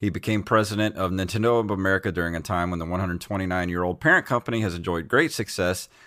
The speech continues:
with its versatile Nintendo Switch games console, a far better sales performer than last generation's disappointment, the Wii U. I'm kinda hoping he fixes their online presence a little bit,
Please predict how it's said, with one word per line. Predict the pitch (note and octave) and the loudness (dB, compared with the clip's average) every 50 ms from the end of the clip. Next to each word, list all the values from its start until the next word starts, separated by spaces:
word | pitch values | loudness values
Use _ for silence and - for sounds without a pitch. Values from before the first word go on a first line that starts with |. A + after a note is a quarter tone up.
| - - | -12 -6
with | - G2 F#2 | -2 -2 0
its | F2+ E2+ - | -2 -2 0
versatile | - G2+ G#2 G2+ - G#2 G2 F#2+ | 2 2 2 2 2 0 0 0
Nintendo | F#2 F2+ F2 - G2 E2 D2+ D2 | 0 0 -2 -2 -4 -4 -4 -4
Switch | D2+ - - D3+ D3 - | -4 0 0 0 0 0
games | - C3+ C3 C3 B2 - | -2 -2 0 0 -2 -4
console, | - - - - A#2 A2+ A2+ A2 - A#2+ A2 G#2+ G#2+ G#2 G#2 - - - - - _ - | -8 -8 -2 0 2 2 2 0 0 0 2 2 2 0 -2 -8 -20 -20 -20 -12 _ -6
a | A2 | -4
far | - - C3 B2+ A#2+ | 2 4 6 6 6
better | A2+ G#2+ G2+ G2 G2 | 6 6 4 4 4
sales | F#2+ - - F#2 E2+ F2 F2+ | 2 0 -2 -2 -2 -2 -4
performer | - - F2+ D#2+ - F2+ E2+ E2 E2 E2 D#2 | -6 -8 -8 -8 -6 -6 -4 -4 -4 -4 -4
than | D2 D2+ C#2+ | -4 -4 -4
last | D2+ E2 E2+ F2 - | -2 -2 -2 -2 -2
generation's | - F2+ E2 D#2 D#2 D#2 D#2 D2+ - D#2+ C#2+ - | -4 -6 -4 -4 -4 -4 -4 -6 -6 -10 -10 -8
disappointment, | - E2+ D2+ - D2 - - E2 D#2+ C2 A1 D2+ D#2+ - | -6 -8 -6 -8 -10 -12 -10 -10 -10 -8 -8 -10 -10 -10
the | - E2 | -8 -8
Wii | D#2+ D#2 D2 C#2 C2+ C2 | -6 -6 -6 -6 -6 -4
U. | D2 G2 A2+ G#2+ F#2 D#2 - - - - - - - - - - | 0 2 2 2 2 0 -4 -8 -18 -20 -20 -20 -20 -20 -10 -2
I'm | - - C#3+ F#3 A3 G#3 | 4 6 6 6 6 4
kinda | - - C#4 C#3 A#2 | 4 4 6 6 4
hoping | A#2 C3 A#2+ A2+ - A2+ G#2+ | 4 4 2 2 2 0 -2
he | G#2 G#2 A2+ A#2 A#2+ A#2 A2+ A2+ A2 A2 F2 - G1+ G1+ G1+ G1+ G1+ - _ _ _ - - - _ _ _ _ _ _ _ - | 0 0 0 0 0 0 2 2 2 0 0 -2 -6 -10 -14 -16 -18 -20 _ _ _ -20 -20 -20 _ _ _ _ _ _ _ -20
fixes | - - - - - - E3+ E3+ D#3+ - - E3+ C#3+ A#2 A2 | -20 -18 -16 -8 -2 2 2 2 2 2 2 2 2 2 2
their | A2+ A#2+ A2 G#2+ - - | 4 4 4 4 2 2
online | G2 G2+ G2+ G2 F#2+ F2+ F2+ F2+ F2+ F2+ F2 E2+ | 2 2 2 2 2 2 2 2 2 2 0 -2
presence | - - F2+ E2 D#2+ C#2 D2+ C#2+ C#2+ - | -2 -4 -4 -2 -4 -4 -8 -12 -10 -10
a | E2 | -8
little | D2+ D2 D2+ C#2+ C#2 | -6 -6 -6 -6 -6
bit, | B1+ C#2 C2+ B1+ | -6 -8 -8 -8